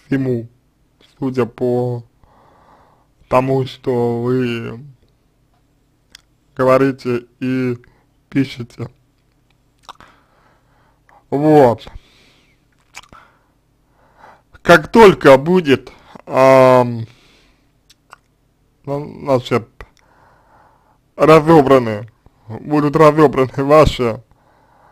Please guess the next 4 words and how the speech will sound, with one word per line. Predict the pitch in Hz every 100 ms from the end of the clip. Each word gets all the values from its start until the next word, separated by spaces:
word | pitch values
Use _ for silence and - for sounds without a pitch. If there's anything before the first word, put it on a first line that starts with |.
| _ _ -
отношения | 139 160 160 - 156 135 120 117
с, | 107 - -
ам, | 127 127 110 110 _ _ _ _ _ _ _ _ - _ _ _ _ _ _
родителями, | - 139 180 240 269 240 226 220